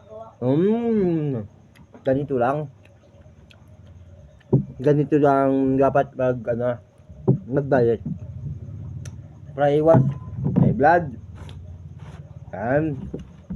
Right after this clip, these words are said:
Liliit yung, uh, mga patch nyo dyan, matuntunaw. Mm. Isang piraso lang. Solve na.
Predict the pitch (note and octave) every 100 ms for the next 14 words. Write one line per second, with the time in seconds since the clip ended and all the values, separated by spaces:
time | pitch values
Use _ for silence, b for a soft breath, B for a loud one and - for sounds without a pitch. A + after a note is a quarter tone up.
0 | - - - - - - - - - -
1 | - - - - - - - - G2 A2
2 | A#2+ A#2+ A2+ C3 C3 C3 C3 B2+ B2 A#2+
3 | G#2+ - - - - - - - - -
4 | - G2 A2 - A#2 - B2+ C#3 D3 C#3
5 | A#2 A2 A2+ - D3 D#3+ E3 C#3+ - -
6 | - - - _ - - - - _ _
7 | _ _ - - A2+ C#3+ F3 D3+ C3+ _
8 | _ _ - - _ _ _ _ _ E3+
9 | F3+ G3+ F#3+ E3 D#3 C3 A#2 G2 G#2+ C#3
10 | D3+ C3+ - _ _ - - _ _ -
11 | _ _ - - - - _ - F3+ C#3+
12 | C#3+